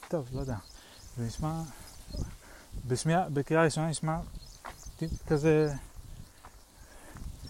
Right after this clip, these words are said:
לא יודע אם מובן מאליו גם. זה דברים שחשבתי עליהם מלא, מלא, מלא, אז אולי עכשיו זה מובן לי מאליו, אבל פעם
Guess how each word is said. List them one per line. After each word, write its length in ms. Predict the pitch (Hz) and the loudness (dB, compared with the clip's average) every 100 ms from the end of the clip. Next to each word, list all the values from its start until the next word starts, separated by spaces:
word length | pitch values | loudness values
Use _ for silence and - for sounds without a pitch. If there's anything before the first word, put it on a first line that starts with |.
| - - - - | -14 -16 -6 6
לא 60 | |
יודע 140 | 156 196 | 8 8
אם 40 | |
מובן 280 | 175 165 175 | 10 10 10
מאליו 240 | 170 185 139 | 10 8 8
גם. 140 | 131 113 - - - | 6 4 0 2 2
זה 140 | 139 131 | 6 6
דברים 260 | 117 147 | 8 6
שחשבתי 440 | 180 - 160 156 180 | 4 4 6 10 10
עליהם 200 | 139 113 | 8 6
מלא, 260 | 123 143 | 8 8
מלא, 220 | 139 127 139 | 8 6 6
מלא, 220 | 127 135 | 6 8
אז 240 | 123 107 | 6 6
אולי 180 | 113 135 | 6 6
עכשיו 260 | 135 147 131 | 4 4 4
זה 100 | 127 | 6
מובן 280 | 117 131 | 6 6
לי 80 | 139 | 6
מאליו, 480 | 127 123 139 170 139 - - - - - 127 | 6 6 8 8 6 2 -2 -2 -2 -2 0
אבל 180 | 113 117 | 0 4
פעם 340 | 135 135 131 | 8 8 8